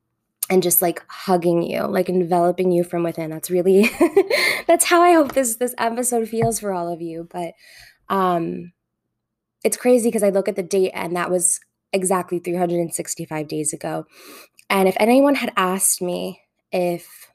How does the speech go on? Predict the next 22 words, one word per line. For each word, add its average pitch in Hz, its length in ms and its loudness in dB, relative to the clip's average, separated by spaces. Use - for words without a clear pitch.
my 190 200 0
life 185 340 0
would 196 80 -2
look 180 240 -2
like 165 420 -10
the 185 80 0
way 180 240 2
it 175 80 0
is 170 260 -2
today, 165 580 -6
and 202 360 2
there 233 220 2
are 233 200 2
external 196 580 -2
changes, 180 720 -4
obviously, 175 680 -4
like, 170 180 -14
I 165 60 -8
live 160 180 -10
in 165 120 -8
Miami 165 440 -4
now. 156 320 -10